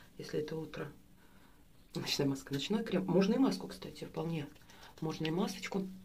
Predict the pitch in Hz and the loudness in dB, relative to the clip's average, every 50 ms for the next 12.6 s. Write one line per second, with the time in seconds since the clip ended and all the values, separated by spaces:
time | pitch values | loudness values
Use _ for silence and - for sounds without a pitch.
0 | - - - - - - - - - - - - - - - 165 156 156 165 190 | -20 -20 -20 -20 -20 -20 -16 -16 -16 -16 -16 -20 -18 -10 -6 -4 -2 0 2 0
1 | 214 - - 160 175 185 185 180 170 170 165 156 147 139 - - - - - - | 0 0 0 -2 -2 -2 -2 -2 -4 -4 -4 -4 -6 -8 -10 -14 -18 -20 -20 -20
2 | - - - - - - - - - - - - - 147 147 - - 175 185 185 | -20 -20 -20 -20 -20 -20 -20 -20 -20 -20 -16 -10 -8 -6 -6 -2 0 2 2 2
3 | 147 - - - 156 147 143 143 139 156 165 180 180 - - - - - - 147 | 2 0 -4 -4 -4 -2 -2 -2 -2 0 0 0 0 -2 -4 -6 -8 -6 -4 -4
4 | 151 151 - - 156 - - 151 147 147 147 143 139 143 - - - - - - | -4 -4 -4 -6 -8 -6 -4 -4 -2 -2 -2 -4 -6 -8 -10 -14 -14 -16 -20 -20
5 | - - - - - - - - - - - - - 190 180 - - - 147 147 | -20 -20 -20 -20 -20 -20 -20 -20 -20 -20 -12 -2 2 4 4 4 4 2 0 -2
6 | 139 - - 135 131 135 135 - - - - 254 262 240 226 226 - - 202 190 | -2 -4 -4 -4 -4 -4 -4 -6 -6 -2 0 2 4 4 2 0 -2 -2 -2 -2
7 | 190 - - - - - 175 190 226 226 - - - - 185 185 185 165 156 147 | 0 -2 -6 -6 -2 2 4 6 6 4 2 -2 -4 -2 0 0 0 0 -2 -2
8 | 156 139 127 135 135 135 - - - - - - - - - - - 202 220 220 | -2 -2 -2 -4 -6 -8 -10 -12 -16 -16 -14 -16 -16 -14 -4 4 8 8 8 8
9 | - - - - - - - - - - - - - - - - - - 147 151 | 8 0 -10 -16 -20 -20 -20 -20 -20 -20 -20 -20 -16 -14 -10 -8 -8 -6 -4 -4
10 | 151 143 - 147 147 185 196 190 - 175 170 170 - - - - - - - - | -4 -2 -2 0 2 2 2 2 0 -2 -4 -6 -10 -18 -20 -20 -20 -20 -18 -10
11 | - 156 160 - 151 147 - 151 151 147 139 139 147 156 151 143 139 - - - | -6 -6 -4 -4 -4 -4 -2 -2 -2 -2 0 0 0 2 0 0 -4 -8 -12 -8
12 | 131 131 151 151 151 151 147 135 131 - 170 - | -4 -2 0 0 0 2 2 2 2 0 -2 -6